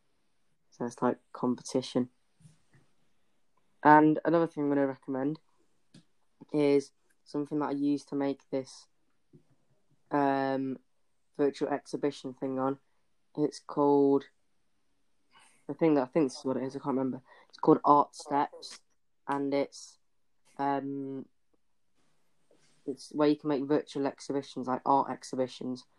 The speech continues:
or, like, any exhibition, and you can make it online.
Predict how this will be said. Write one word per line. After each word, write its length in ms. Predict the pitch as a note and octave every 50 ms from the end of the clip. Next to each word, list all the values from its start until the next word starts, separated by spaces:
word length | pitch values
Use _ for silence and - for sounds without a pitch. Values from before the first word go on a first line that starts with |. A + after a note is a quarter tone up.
| _ _ _ _ _ _ _
or, 120 | - C#3 C#3
like, 120 | C3+ -
any 180 | C#3+ C#3+ C#3+ C3+
exhibition, 640 | - - - - B2 B2 B2+ C3 - - C3+ B2+ C3 _ _ _ _ _ _ _ -
and 120 | C#3 C#3+
you 60 | C#3
can 60 | C#3
make 200 | C#3+ C#3+ C#3+ -
it 40 | D3+
online. 560 | - C#3 C#3 C#3 C3 C3 B2+ B2 B2+ C3 C#3